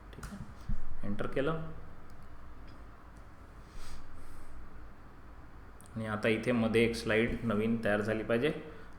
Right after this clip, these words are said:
अ, ओके, पण त्याला कळलं नाही की हे कशासाठी आहे. So मी पुन्हा एकदा सांगेन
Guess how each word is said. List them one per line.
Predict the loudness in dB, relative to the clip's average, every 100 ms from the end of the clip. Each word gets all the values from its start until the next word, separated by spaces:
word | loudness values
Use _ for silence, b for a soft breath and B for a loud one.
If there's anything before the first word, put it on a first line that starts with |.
| -2
अ, | 0 2 2 0 -4 -10 B B B B -18 -18 -18 -18 -16 B -4
ओके, | 4 4
पण | 6 4 6
त्याला | 6
कळलं | 8 10 10 12
नाही | 10 8
की | 4 4
हे | 4
कशासाठी | 4 2 2 2 4 6
आहे. | 6 4 0 -6 -14 2
So | 6 6 2 -8 -12 -2
मी | 2
पुन्हा | 2 4 4 6 6
एकदा | 6
सांगेन | 4 2 2 2 0